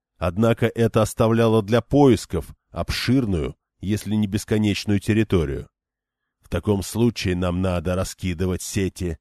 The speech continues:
без промедления», произнёс Карид, «и раскидывать их очень густо».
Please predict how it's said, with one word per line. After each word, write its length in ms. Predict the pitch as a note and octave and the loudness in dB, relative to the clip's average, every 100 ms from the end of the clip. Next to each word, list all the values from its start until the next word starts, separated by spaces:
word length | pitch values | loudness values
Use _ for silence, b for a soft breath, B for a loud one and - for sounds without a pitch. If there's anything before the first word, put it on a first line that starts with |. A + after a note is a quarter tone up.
| _ | _
без 240 | - F#2 - | -6 -4 -2
промедления», 840 | - G#2 A2 G2+ G#2+ E2 D#2+ D2 - _ _ _ | 0 2 0 2 0 0 -4 -6 -10 _ _ _
произнёс 480 | D#2+ D#2 D2 D2+ - | -4 -4 -4 -6 -6
Карид, 460 | - D#2 C#2+ - _ _ _ _ | -6 -4 -6 -12 _ _ _ _
«и 80 | - | -2
раскидывать 760 | G2 G#2+ - C3 A2+ G2 F2 - | 0 0 2 2 4 2 0 -4
их 260 | E2 - _ _ | -8 -10 _ _
очень 480 | C3 B2 - C3+ B2+ | 2 2 2 0 2
густо». 560 | A2+ F2 C#2+ - C#2+ | 2 0 -4 -12 -14